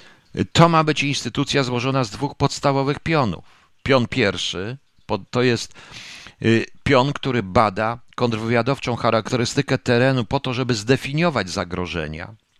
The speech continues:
w tym oczywiście krytyczną infrastrukturę kraju, żeby zde-, żeby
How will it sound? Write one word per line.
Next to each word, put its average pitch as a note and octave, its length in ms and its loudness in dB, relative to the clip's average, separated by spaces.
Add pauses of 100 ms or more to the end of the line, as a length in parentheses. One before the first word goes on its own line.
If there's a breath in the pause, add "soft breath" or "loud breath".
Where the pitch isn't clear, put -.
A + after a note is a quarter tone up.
(120)
w - 60 -20
tym D#3 140 2
oczywiście B2+ 400 -2
krytyczną G#2 400 -4
infrastrukturę F#2 640 -6
kraju, F2 380 -6
żeby G#2 260 -2
zde-, G2+ 260 0 (440 loud breath)
żeby B2 400 2